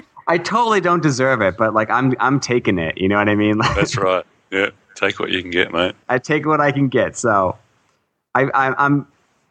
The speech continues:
Speaker 1: I've, we've tried the Obsidian Sanctum a couple of other times, and it's just not as, we c-, I can never seem to find a nice group and, um, and a nice pickup group, and there's not enough people in the guild on at every ti-,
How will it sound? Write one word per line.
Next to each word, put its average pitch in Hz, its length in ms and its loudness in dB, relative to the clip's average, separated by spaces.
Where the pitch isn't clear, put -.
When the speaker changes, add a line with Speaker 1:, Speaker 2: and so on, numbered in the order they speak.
Speaker 1:
I've, 143 420 0
we've 170 180 0
tried 190 360 -2
the 151 100 2
Obsidian 131 420 -2
Sanctum 113 500 -2
a 90 40 -4
couple 101 240 -2
of 98 40 -2
other 95 160 0
times, 104 400 -2
and 98 100 -2
it's 92 120 -4
just - 200 -6
not 98 200 0
as, 90 280 -4
we 131 140 0
c-, - 120 0
I 143 380 -2
can 156 140 0
never 135 200 2
seem 120 200 0
to 110 60 0
find 101 240 -2
a 92 40 0
nice 90 240 0
group 92 300 -2
and, 95 120 2
um, 85 220 -2
and 104 100 0
a 104 40 2
nice 104 180 0
pickup - 340 -2
group, 101 160 0
and 104 100 0
there's 110 100 -2
not 135 140 0
enough 131 180 -2
people 127 220 0
in 110 80 0
the 104 80 0
guild 101 340 0
on 101 140 0
at 92 80 -4
every 95 240 0
ti-, 82 80 -8